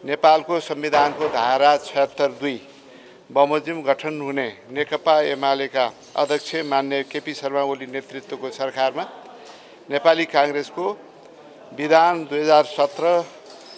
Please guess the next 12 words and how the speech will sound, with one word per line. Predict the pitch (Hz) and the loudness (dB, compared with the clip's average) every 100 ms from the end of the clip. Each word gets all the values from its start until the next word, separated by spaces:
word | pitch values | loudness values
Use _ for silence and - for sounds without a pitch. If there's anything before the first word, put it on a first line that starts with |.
| - - | -18 -2
संशोधन | 147 147 165 160 156 | 0 2 0 0 -2
सहितको | 147 151 151 156 | 0 0 0 -2
धारा | 135 120 135 147 | -2 2 2 0
बाइसको | 139 143 151 143 - 151 170 | 2 2 2 -2 -4 -2 -2
उपधारा | - 147 139 139 143 | -2 0 4 4 4
एघार | 131 143 147 147 | 2 4 4 4
बमोजिम | 135 135 131 127 175 - - - - - - | 2 -2 -2 -8 -10 -12 -20 -20 -20 -20 -20
सहभागी | - 147 147 147 143 135 | 2 4 6 6 4 2
हुने | 135 120 151 156 - - - | -8 -6 -6 -6 -12 -20 -16
निर्णय | 120 131 143 139 156 160 | -10 -4 0 0 0 -2
यो | 139 | -4
बैठकले | 127 127 131 113 151 | -4 -6 -10 -10 -10